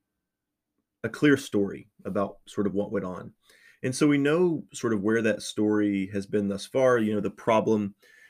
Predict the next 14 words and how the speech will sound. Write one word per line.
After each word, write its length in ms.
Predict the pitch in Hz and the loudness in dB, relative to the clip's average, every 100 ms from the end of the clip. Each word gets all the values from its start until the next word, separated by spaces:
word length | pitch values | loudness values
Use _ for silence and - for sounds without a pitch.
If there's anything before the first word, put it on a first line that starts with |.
| _ - | _ -4
I 80 | 165 | -2
think 220 | 208 151 | -2 -2
kind 180 | 160 135 | -2 -2
of 120 | - | -4
three 240 | 123 131 | -2 2
major 360 | 120 110 101 101 | 4 4 2 0
problems 420 | - 95 92 90 | -2 -2 -4 -8
that 120 | 104 | -2
we've 180 | 104 98 | 0 2
identified. 580 | 98 95 92 - - 95 | 0 -2 -6 -8 -10 -10
The 60 | |
problem 320 | 101 120 120 135 | -2 0 0 -2
of 40 | |
disease, 520 | 135 117 113 110 - | -4 -4 -4 -4 -10